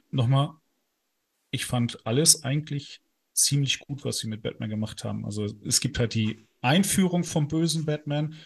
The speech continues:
mit der Experience, das war so genial. Der Bossfight ist, äh, mit Blick auf, äh,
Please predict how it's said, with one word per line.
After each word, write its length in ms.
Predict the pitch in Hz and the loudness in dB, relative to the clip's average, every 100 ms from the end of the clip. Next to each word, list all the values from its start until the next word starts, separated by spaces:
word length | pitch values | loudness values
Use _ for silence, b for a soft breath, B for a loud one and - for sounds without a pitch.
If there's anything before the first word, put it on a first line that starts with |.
| B B - | B B -10
mit 180 | 127 - | -8 -6
der 80 | |
Experience, 600 | 117 - - 151 151 143 | -6 -4 2 2 4 0
das 180 | 120 - | -2 -2
war 80 | 120 | -2
so 100 | 113 - _ _ _ _ | -2 -8 _ _ _ _
genial. 560 | - 139 147 147 147 151 B B _ | -2 2 4 4 2 -2 B B _
Der 100 | 120 | -8
Bossfight 600 | 104 131 - - 131 123 | 0 2 2 2 0 0
ist, 280 | - 131 - | -4 -2 -2
äh, 260 | - 117 113 | -2 -2 0
mit 240 | 113 - | -2 -2
Blick 240 | 123 - | -4 -4
auf, 380 | - 117 110 - | -4 -2 -2 -6
äh, 180 | 123 | -8